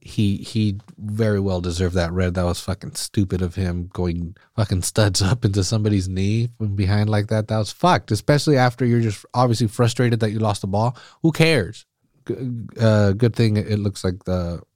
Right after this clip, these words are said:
other player didn't get hurt, so. But that's where it was just like, "Oh, fuck. Okay, now they're without Nathan. They don't have that big defender.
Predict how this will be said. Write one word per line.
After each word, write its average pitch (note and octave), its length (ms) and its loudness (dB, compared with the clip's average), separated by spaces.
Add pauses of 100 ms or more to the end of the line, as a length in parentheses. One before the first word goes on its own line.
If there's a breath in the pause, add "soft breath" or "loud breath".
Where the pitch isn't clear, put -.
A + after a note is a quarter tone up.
(180)
other G2+ 180 2
player F2+ 260 2
didn't F2 200 0
get E2+ 120 -6
hurt, - 340 -6
so. E2+ 360 -6 (380)
But G#2+ 340 0
that's A#2+ 200 4
where B2+ 120 4
it - 20 6
was G#2 120 2
just G#2+ 160 0
like, A2+ 120 0
"Oh, A#2+ 160 -2
fuck. F2 380 -10
Okay, G#2 200 -8
now G#2+ 180 0
they're A2+ 140 4
without G2+ 300 4
Nathan. F2+ 640 2
They F#2+ 140 2
don't G2+ 160 0
have G2+ 180 2
that F#2+ 120 0
big F2+ 220 -2
defender. F2+ 580 -4